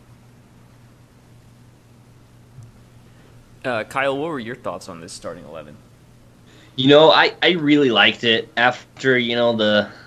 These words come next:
Speaker 2: lackluster performances in front of net that we've had as of late. To, uh, to see Jason Johnson get the start up front, I was really excited, and I thought from the get-go he brought a lot of energy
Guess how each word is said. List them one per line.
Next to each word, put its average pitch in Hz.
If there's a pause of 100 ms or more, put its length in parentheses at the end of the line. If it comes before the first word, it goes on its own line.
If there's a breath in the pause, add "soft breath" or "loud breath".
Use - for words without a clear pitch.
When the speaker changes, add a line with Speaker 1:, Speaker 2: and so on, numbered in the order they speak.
(480 loud breath)
Speaker 2:
lackluster 120
performances 110
in 98
front 104
of 98
net 101
that 107
we've 95
had 98
as 95
of 92
late. 95 (500 loud breath)
To, 113
uh, 107
to 107
see 135
Jason 117
Johnson 107
get 104
the 101
start 110
up 101
front, 110 (260)
I 123
was 110
really 120
excited, 110
and 110
I 117
thought 110
from 110
the 98
get-go 95
he 107
brought 104
a 92
lot 98
of 101
energy 98